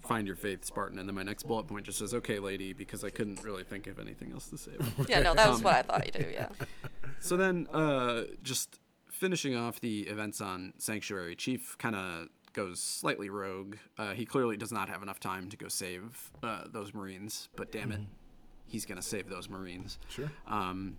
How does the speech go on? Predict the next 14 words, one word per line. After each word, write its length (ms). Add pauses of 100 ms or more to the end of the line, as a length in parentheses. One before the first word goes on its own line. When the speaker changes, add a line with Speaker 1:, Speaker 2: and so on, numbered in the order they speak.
(100)
Speaker 1:
and 160
he 100
finds, 760
uh, 460
comms 340
team 320
that 140
gets 180
decimated 680
in, 320 (100)
like, 460
I 80
don't 120
know, 280